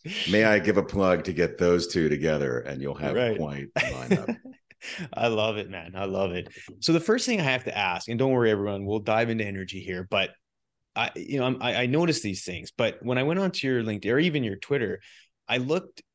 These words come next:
Speaker 1: you up and I couldn't help but click the sci-fi style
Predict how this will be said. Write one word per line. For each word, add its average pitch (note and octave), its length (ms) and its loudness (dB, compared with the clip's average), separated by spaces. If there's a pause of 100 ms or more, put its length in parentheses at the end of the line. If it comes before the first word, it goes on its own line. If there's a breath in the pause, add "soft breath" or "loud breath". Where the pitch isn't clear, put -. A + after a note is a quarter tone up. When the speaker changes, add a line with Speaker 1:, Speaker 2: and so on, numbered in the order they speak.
(100)
Speaker 1:
you A#2+ 320 0
up A2+ 200 0
and A2+ 120 -6
I A2 80 -2
couldn't E3+ 240 -4
help D#3+ 240 -2
but A#2 160 0 (720)
click B2+ 440 -2
the G#2+ 100 -6
sci-fi D#3+ 640 -2
style A#2+ 420 0